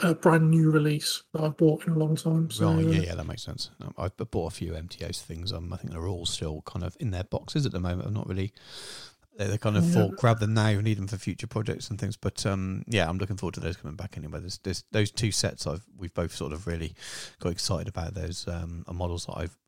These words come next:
Speaker 2: seen for a while and thought, "I really, really wish they were around when, uh, around to pick up." So looking forward to 'em.
Speaker 1: Yes,
Speaker 2: Good
Speaker 1: um,
Speaker 2: move.
Speaker 1: and obviously there is a certain theme that appears to be coming in at this point,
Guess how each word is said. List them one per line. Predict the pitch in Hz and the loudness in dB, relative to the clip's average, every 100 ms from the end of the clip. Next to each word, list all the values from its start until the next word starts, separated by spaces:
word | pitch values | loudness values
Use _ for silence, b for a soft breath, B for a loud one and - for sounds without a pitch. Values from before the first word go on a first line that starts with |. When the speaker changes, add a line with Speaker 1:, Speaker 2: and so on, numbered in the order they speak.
| - - | -12 -4
Speaker 2:
seen | - 107 92 95 | 0 0 0 0
for | 101 | 2
a | 95 | 4
while | 87 85 85 | 4 2 2
and | 85 | -2
thought, | - 85 - | -6 -8 -6
"I | 82 | -8
really, | 80 82 80 | -6 -6 -6
really | 80 82 | -6 -6
wish | 80 - | -8 -8
they | 82 | -8
were | 82 82 87 | -6 -6 -6
around | 87 90 90 - | -6 -6 -8 -10
when, | 80 92 | -8 -6
uh, | 82 87 - B B B B B B - | -6 -8 -10 B B B B B B -8
around | 98 | -8
to | - | -4
pick | 104 - | -6 -6
up." | - | -6
So | - 92 - _ - | -2 -2 -4 _ -12
looking | - 104 | -6 -4
forward | 98 | -2
to | 101 | -4
'em. | 87 - _ _ _ _ _ _ _ _ _ _ _ _ _ - | -6 -12 _ _ _ _ _ _ _ _ _ _ _ _ _ 4
Speaker 1:
Yes, | 185 - - - | 6 6 4 6
Speaker 2:
Good | 185 180 175 | 8 10 10
Speaker 1:
um, | |
Speaker 2:
move. | 101 - - - _ _ - | 6 0 -8 -12 _ _ 6
Speaker 1:
and | 226 | 10
obviously | 254 240 | 12 12
there | 233 269 | 12 12
is | 262 | 12
a | |
certain | - 240 - 208 | 10 8 8 6
theme | - 226 214 170 | 6 6 8 6
that | 147 | 4
appears | - 165 147 - | 2 2 2 2
to | |
be | 151 | 0
coming | - 156 151 | 4 4 4
in | 151 | 2
at | 156 | 2
this | 160 - | -2 0
point, | - 156 165 | 6 6 6